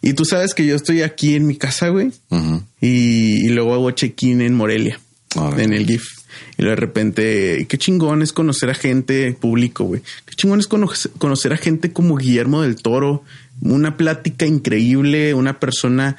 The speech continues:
Speaker 1: bien sencilla. De verdad me siento muy afortunado de poder hablar con él. Luego de repente subo una foto de,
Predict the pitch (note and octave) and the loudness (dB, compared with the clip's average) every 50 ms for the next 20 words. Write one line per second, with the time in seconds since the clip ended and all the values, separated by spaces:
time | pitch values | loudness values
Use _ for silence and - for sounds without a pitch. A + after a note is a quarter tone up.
0 | - - - _ - A#2+ C3 C#3 D3 D3+ D3+ D3+ - D3+ D3 C#3+ - - C#3 D3 | -10 -18 -20 _ -2 0 2 2 2 2 0 0 0 0 0 0 0 0 2 2
1 | C#3+ C#3+ C#3 C3+ A#2+ A#2 A2 G#2+ A2+ B2 B2+ - C3+ C3 C3 B2+ C#3+ C#3 C#3 - | 2 2 2 2 0 0 0 0 0 0 0 0 0 0 0 0 0 -2 0 -2
2 | A#2 A#2 - - G2+ G2+ G#2+ A2+ B2 A#2 - - G2 G2+ - A2 A2 G#2+ A2 A#2+ | -4 -2 -2 -2 -2 0 0 0 -2 -2 -2 -2 -2 -2 0 0 0 -2 -2 -4
3 | A2+ - A#2 G#2+ F2+ E2+ - - - - - - - - - - - - - B2+ | -4 -2 -2 -2 -2 -4 -8 -10 -16 -20 -20 -20 -20 -18 -16 -16 -6 -2 0 0
4 | B2+ C3 C3 A#2+ - B2+ B2 B2 A#2+ C3+ C3 C3 C3 C3 C3 - - - - - | 0 0 -2 -4 -2 -2 -2 0 0 0 0 0 0 -2 -4 -6 -12 -18 -20 -20
5 | - - - - D3+ D#3 D#3+ E3 E3+ F3+ F3+ F3 - F3 F3 E3+ F3 G3 G3 G#3 | -12 -6 -2 0 0 2 2 2 0 0 -2 -2 -2 -2 -2 -2 -2 -2 -2 -2
6 | B3 - - _ - - - - - - - - - - - C3+ C3+ B2+ B2+ B2+ | -4 -6 -12 _ -20 -20 -20 -20 -20 -20 -20 -20 -6 -4 -2 0 2 2 2 2
7 | B2+ B2+ B2 B2 B2 A#2+ A#2+ A#2+ A#2+ A#2 A2 A2 A2 G#2+ G#2 G2+ | 2 2 2 2 2 2 2 2 0 0 0 0 0 0 -2 -4